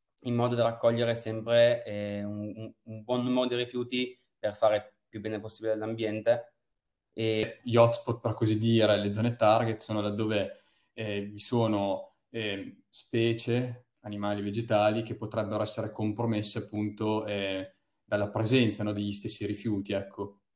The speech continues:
Speaker 2: Non a caso interveniamo in, eh, luoghi quali appunto il Greto della Parma e, e zone in cui, eh, si sa appunto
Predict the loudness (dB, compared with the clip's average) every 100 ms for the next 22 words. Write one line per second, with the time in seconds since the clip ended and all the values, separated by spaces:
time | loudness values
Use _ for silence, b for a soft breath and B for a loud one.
0 | _ _ -8 0 0 4 6 6 6 4
1 | 2 0 0 -2 0 0 2 2 0 0
2 | 0 0 -2 -2 -4 -6 -10 _ _ _
3 | _ _ _ -4 0 0 0 -4 -2 -2
4 | -2 -4 -4 -2 -4 -4 -14 _ -4 -2
5 | -2 0 -2 -2 0 2 4 6 6 4
6 | 2 0 b b b b _ -4 -2 -2
7 | -4 -6 -2 2 2 0 -2 0 0 -2
8 | -6 -6 -8 -2 0 2 0 -4 -6 -6
9 | -4 -4 -2 -4 -4 -8